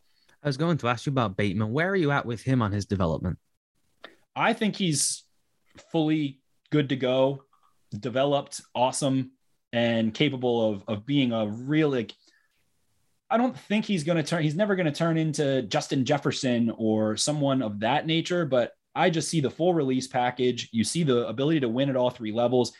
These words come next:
Speaker 2: He has so much nuance in everything he does. He's, he drives so low, sits so low out of the stem. And when he is attacking a ball in the air, you see the way he positions himself, the hand usage, just the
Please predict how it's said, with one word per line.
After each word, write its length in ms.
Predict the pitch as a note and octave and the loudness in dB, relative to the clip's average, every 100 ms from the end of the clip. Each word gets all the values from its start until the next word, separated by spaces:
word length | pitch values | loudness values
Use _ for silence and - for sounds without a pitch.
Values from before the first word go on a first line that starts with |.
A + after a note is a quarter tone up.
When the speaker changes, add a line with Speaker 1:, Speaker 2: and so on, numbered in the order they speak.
| _ - | _ -2
Speaker 2:
He 80 | |
has 120 | C3 - | -2 2
so 100 | G#3 | 2
much 220 | F#3 A2+ | 0 0
nuance 640 | A#2+ C#3+ D#3+ D#3 D3+ - | 0 0 0 0 -2 -4
in 220 | B2 A2+ - | -2 -2 0
everything 480 | C3+ D3 C#3+ C#3 C3 | -2 0 -2 0 -2
he 140 | A2+ | -2
does. 380 | G#2 B2 B2+ A#2+ | -2 0 2 0
He's, 320 | G#2+ G2 - - | -6 -6 -6 -8
he 120 | F#2+ | -14
drives 380 | G#2+ C3 D#3 C#3+ | -6 0 0 0
so 140 | C#3+ | -4
low, 180 | C3+ C3+ | 2 2
sits 300 | B2+ D3+ - | 2 -4 -2
so 120 | C#3 | 0
low 240 | B2+ B2+ C3 | 0 2 2
out 140 | B2 | 2
of 100 | G#2 | -2
the 60 | G2+ | -6
stem. 520 | - B2+ B2+ B2 B2+ _ _ - | -4 0 2 0 -4 _ _ -6
And 560 | A2 A2+ A2 G#2+ G#2+ G#2 _ _ _ A2 | 0 2 2 2 0 -4 _ _ _ -4
when 280 | B2+ D#3+ | 0 0
he 220 | E3 F3 E3+ | 0 0 0
is 100 | C#3 | 0
attacking 480 | - C3 C3+ D#3+ | -2 -2 0 0
a 60 | B2+ | 0
ball 260 | A#2 A#2+ C3+ | 0 0 0
in 80 | |
the 160 | C#3+ D3+ | 0 -2
air, 140 | C#3+ | -2
you 160 | C#3 A2+ | 0 -2
see 260 | - E3+ F#3 | -2 0 0
the 100 | C#3+ | 0
way 260 | C3 C#3 | 0 0
he 120 | C3+ | -2
positions 460 | C#3 G#2+ B2 C#3 B2+ | -4 0 2 2 2
himself, 480 | C3+ B2 C3+ C3 C3 | 0 2 2 2 0
the 100 | F#2 | -10
hand 340 | - C#3+ C#3+ | -4 -2 0
usage, 520 | C#3+ C#3+ C#3+ C#3+ C3+ - _ - | 2 0 0 -2 -2 -8 _ 0
just 180 | B2 - | 2 2
the 140 | - | -4